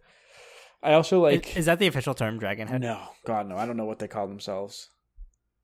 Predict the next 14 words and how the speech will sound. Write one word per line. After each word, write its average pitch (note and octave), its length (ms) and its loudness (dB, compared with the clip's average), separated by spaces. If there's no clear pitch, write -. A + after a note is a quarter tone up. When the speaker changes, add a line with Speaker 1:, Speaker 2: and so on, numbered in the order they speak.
Speaker 1:
Um, G#2+ 560 -6
I A#2 100 0
like C#3 200 4
A C3+ 160 4
J B2+ 200 4
R. A#2 200 2
I A#2+ 60 0
think B2 200 -8
they're A#2+ 140 -2
sometimes G#2+ 460 -8
cringe, G#2+ 520 -12
but C3 80 -2
not D#3+ 160 6
always. F2+ 540 -2